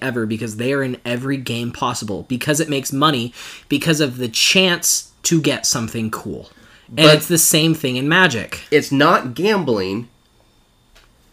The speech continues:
Speaker 2: because you always get a return. You might not get the return you want, but you get a return. You buy a scratch ticket, you scratch it off, and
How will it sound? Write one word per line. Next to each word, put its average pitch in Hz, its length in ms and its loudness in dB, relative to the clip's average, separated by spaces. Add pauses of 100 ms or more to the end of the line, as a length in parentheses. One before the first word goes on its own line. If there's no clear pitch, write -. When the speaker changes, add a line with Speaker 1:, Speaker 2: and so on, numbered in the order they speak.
(160)
Speaker 2:
because 131 380 2
you 170 120 6
always 147 360 6
get 120 140 4
a 120 40 2
return. 131 560 0 (2000)
You - 180 2
might 190 200 6
not 165 180 4
get 156 180 2
the 143 60 -8
return 139 440 4
you 113 120 2
want, 135 600 0 (580)
but 147 180 4
you 185 120 0
get 156 120 4
a 143 60 6
return. 113 500 -2 (1200)
You 160 240 2
buy 220 180 8
a 143 100 8
scratch 139 460 0
ticket, - 420 -6 (1900)
you 123 140 0
scratch 131 420 2
it 120 60 4
off, 113 280 2
and 107 300 -4